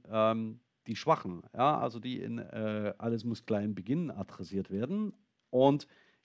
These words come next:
diesen Begriff des Volkes vertritt Gerhard Schöne an dieser Stelle, also ein relativ wertneutraler Begriff,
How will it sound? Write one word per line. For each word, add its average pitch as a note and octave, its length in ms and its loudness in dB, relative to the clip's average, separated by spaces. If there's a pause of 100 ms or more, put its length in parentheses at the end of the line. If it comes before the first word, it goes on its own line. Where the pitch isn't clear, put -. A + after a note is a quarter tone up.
(120)
diesen G3 260 4
Begriff D#3+ 360 -2
des C3+ 140 -8
Volkes D3 720 -4 (520)
vertritt - 640 -2
Gerhard B2 360 4
Schöne C#3+ 340 0
an G2+ 160 -2
dieser G#2+ 200 -6
Stelle, B2+ 260 -4
also G#2 220 -4
ein A2+ 80 -6
relativ C3 540 0
wertneutraler D3 880 0
Begriff, - 720 -12